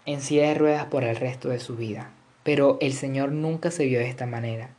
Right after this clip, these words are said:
y sí notó cambios cuando ya había hecho todo el procedimiento de restaurar, de reconstruir sus vértebras en su mente.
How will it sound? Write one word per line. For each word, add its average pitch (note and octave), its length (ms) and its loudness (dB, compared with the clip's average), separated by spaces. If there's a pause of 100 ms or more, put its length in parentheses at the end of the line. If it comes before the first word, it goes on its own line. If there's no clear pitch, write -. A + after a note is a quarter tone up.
(360)
y D3+ 160 -4
sí D#3+ 260 0
notó D#3+ 360 4
cambios D#3 600 0 (460)
cuando C3+ 300 2
ya C3 360 4
había C#3 320 2
hecho C#3 240 -2
todo C3+ 140 -2
el C3+ 100 0
procedimiento C3 640 -4
de C3+ 80 0
restaurar, C3 760 0 (220)
de A#2+ 160 -4
reconstruir C3 840 0
sus C#3 360 -6
vértebras C3+ 580 0
en B2 120 -8
su - 120 -10
mente. A#2+ 360 -8